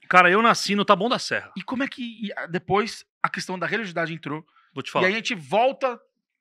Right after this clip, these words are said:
Speaker 2: dá um pulo pro Holy Burger.
Speaker 1: Vou falar. Cara, eu nasci no Taboão da Serra. Ah, eu nunca passei fome, cara. Não vou ficar pagando <coughs> também de, não, mas assim, eu nunca tive um Nike, tá ligado?
Speaker 2: Aham.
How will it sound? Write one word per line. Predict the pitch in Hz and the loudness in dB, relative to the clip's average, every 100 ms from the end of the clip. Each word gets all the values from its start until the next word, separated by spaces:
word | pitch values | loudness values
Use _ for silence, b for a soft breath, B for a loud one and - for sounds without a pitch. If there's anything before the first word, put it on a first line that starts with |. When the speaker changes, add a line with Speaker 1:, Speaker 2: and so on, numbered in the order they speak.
| _ | _
Speaker 2:
dá | 180 | -2
um | 202 | 0
pulo | 190 196 190 196 190 | -2 -8 -6 -6 -10
pro | - 180 | -12 -8
Holy | 151 165 | -4 -4
Burger. | 143 127 90 - - | -6 -10 -14 -20 -20
Speaker 1:
Vou | 127 | -16
falar. | - 120 - _ _ B B B B B | -6 -8 -8 _ _ B B B B B
Cara, | 180 175 131 _ - | 2 2 0 _ -6
eu | 180 175 175 | -2 -2 -2
nasci | 170 180 196 | -4 -4 -4
no | |
Taboão | 190 180 170 | -4 -6 -4
da | 196 | -8
Serra. | 160 - 127 147 156 165 - b b b b b _ _ _ _ _ _ _ _ _ | -8 -6 -2 -2 -4 -14 -16 b b b b b _ _ _ _ _ _ _ _ _
Ah, | 143 143 143 139 120 | -10 -8 -8 -10 -10
eu | 180 | -12
nunca | 262 320 | -10 -10
passei | 320 285 339 | -10 -10 -10
fome, | - - 151 131 113 | -12 -10 -6 -6 -10
cara. | - 92 98 | -16 -18 -18
Não | 127 | -16
vou | 131 175 | -12 -12
ficar | - 185 | -6 -4
pagando | - 147 143 143 | 2 4 4 2
<coughs> | |
também | 131 123 120 | -2 -4 -8
de, | 110 107 98 | -10 -16 -16
não, | 107 131 120 | -8 -8 -6
mas | 107 135 143 | -4 -4 -4
assim, | 170 - 190 127 117 | -6 -6 -6 -4 -4
eu | 147 | -6
nunca | 196 220 | -6 -10
tive | - 220 | -8 -8
um | 269 | -2
Nike, | 185 147 - | 0 0 -2
tá | - | -10
ligado? | 107 110 139 120 _ | -8 -6 -6 -8 _
Speaker 2:
Aham. | - 139 131 147 | -6 -6 -6 -10